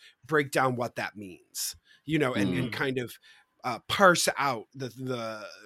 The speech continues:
Speaker 1: the experience or the things I've seen. But, but no matter what, it's, it's, it's a filling. It's a filling station.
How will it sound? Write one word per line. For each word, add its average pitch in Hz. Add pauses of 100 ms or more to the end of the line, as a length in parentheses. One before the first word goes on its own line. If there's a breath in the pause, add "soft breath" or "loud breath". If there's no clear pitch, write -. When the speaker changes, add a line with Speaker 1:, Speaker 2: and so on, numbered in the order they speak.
Speaker 1:
the 139
experience 131
or 117
the 110
things 120
I've 107
seen. 120
But, - (240 loud breath)
but 156
no 202
matter 196
what, 139
it's, 143
it's, -
it's 139
a 127
filling. 110
It's -
a 117
filling 110
station. 113